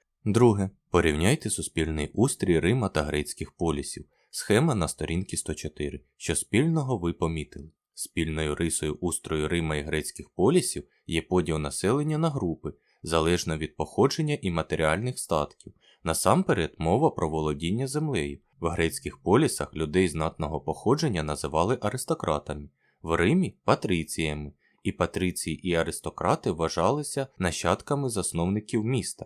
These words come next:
Некорінне населення називалося в Греції демосом, а в Римі — плебеями,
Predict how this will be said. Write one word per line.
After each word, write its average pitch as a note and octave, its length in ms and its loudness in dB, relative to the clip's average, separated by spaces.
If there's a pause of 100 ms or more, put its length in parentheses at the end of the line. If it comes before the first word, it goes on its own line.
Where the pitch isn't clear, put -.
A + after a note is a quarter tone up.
(140)
Некорінне F#2+ 600 2
населення G2+ 640 0
називалося F2 720 0
в C#3+ 40 -4
Греції D3 480 -2
демосом, D#2 640 -2 (240)
а F2 100 2
в E2 100 -4
Римі — C3+ 440 2
плебеями, D#2 640 0